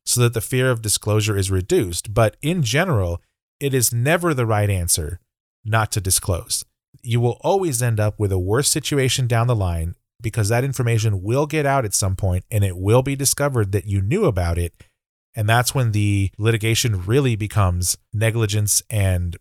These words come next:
purposeful deceit of either your customers or, even worse,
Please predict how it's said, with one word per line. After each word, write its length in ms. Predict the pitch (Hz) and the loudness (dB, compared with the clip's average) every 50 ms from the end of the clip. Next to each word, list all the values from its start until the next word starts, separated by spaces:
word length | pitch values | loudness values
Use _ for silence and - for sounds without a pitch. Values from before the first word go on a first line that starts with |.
| _ _ - | _ _ -2
purposeful 800 | - 123 117 - 117 107 - - 107 104 101 98 95 92 85 - - 98 | 0 2 2 2 2 -2 -2 -2 0 0 0 0 0 -2 -6 -8 -10 -6
deceit 480 | 92 98 92 - - - 113 107 - - | -2 0 2 2 2 2 0 -2 -4 -4
of 420 | - 98 95 92 87 85 90 - - _ - | -2 0 0 2 0 -2 -4 -8 -14 _ -4
either 220 | 120 117 113 110 | -2 0 2 2
your 160 | 98 98 95 | 2 0 0
customers 580 | - - - 139 - - - 143 143 139 131 113 | -2 0 0 0 0 0 0 0 0 0 0 0
or, 140 | 104 104 - | 0 0 0
even 340 | 120 110 104 104 101 101 | 0 0 2 0 0 0
worse, 540 | 98 120 139 123 92 85 90 - - - - | 2 2 2 2 0 0 -2 -2 -2 -2 -2